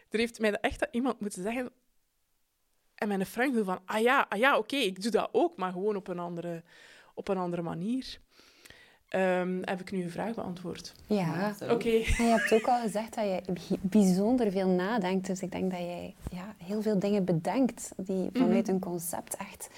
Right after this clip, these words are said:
Speaker 2: gerealiseerd
Speaker 3: Ik denk dat je,
Speaker 2: ideeën
Speaker 3: ja,
Speaker 2: zijn,
Speaker 3: een
Speaker 2: hè?
Speaker 3: creatieve
Speaker 2: Ja.
Speaker 3: denker,
Speaker 2: Ja.
Speaker 3: ik
Speaker 1: Ja.
Speaker 3: zei.
Speaker 2: Ja.
Speaker 3: En
Speaker 1: Ja.
Speaker 3: ondernemen, eh, dat is niet iets dat in je titels, eh, staat. Allee, of je hebt jezelf niet beschreven als ondernemer, terwijl dat je voor
Speaker 1: Ja,
Speaker 3: ons
Speaker 1: dat is waar.
Speaker 3: absoluut een mooi voorbeeld bent van een, een
Speaker 1: Mhm.
Speaker 3: ondernemer.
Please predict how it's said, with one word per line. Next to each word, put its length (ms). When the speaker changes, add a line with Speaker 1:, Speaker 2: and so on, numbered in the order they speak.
Speaker 2:
gerealiseerd 680
Speaker 3:
Ik 120
denk 120
dat 80
je, 60
Speaker 2:
ideeën 240
Speaker 3:
ja, 60
Speaker 2:
zijn, 200
Speaker 3:
een 140
Speaker 2:
hè? 40
Speaker 3:
creatieve 540
Speaker 2:
Ja. 40
Speaker 3:
denker, 380
Speaker 2:
Ja. 140
Speaker 3:
ik 140
Speaker 1:
Ja. 220
Speaker 3:
zei. 320
Speaker 2:
Ja. 160
Speaker 3:
En 140
Speaker 1:
Ja. 120
Speaker 3:
ondernemen, 840
eh, 240
dat 140
is 80
niet 180
iets 120
dat 140
in 100
je 140
titels, 520
eh, 80
staat. 380
Allee, 180
of 60
je 60
hebt 160
jezelf 320
niet 140
beschreven 460
als 300
ondernemer, 720
terwijl 420
dat 120
je 80
voor 100
Speaker 1:
Ja, 60
Speaker 3:
ons 100
Speaker 1:
dat 100
is 60
waar. 100
Speaker 3:
absoluut 400
een 100
mooi 200
voorbeeld 400
bent 240
van 200
een, 240
een 340
Speaker 1:
Mhm. 80
Speaker 3:
ondernemer. 760